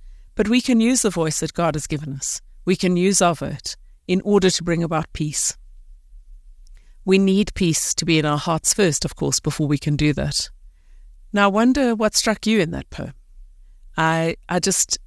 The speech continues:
to heal the broken, to feed the hungry, to release the prisoner,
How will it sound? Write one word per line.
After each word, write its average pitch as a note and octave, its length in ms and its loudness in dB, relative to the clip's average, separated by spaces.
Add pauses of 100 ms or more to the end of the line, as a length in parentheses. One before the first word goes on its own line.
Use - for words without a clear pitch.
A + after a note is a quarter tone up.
(140)
to F3+ 100 0
heal A3 280 0
the A3 80 0
broken, F#3+ 380 0
to - 100 -4
feed G3 280 -2
the G3 80 0
hungry, F3 340 0
to - 180 -2
release D#3+ 320 0
the F3+ 80 -2
prisoner, C#3+ 500 -2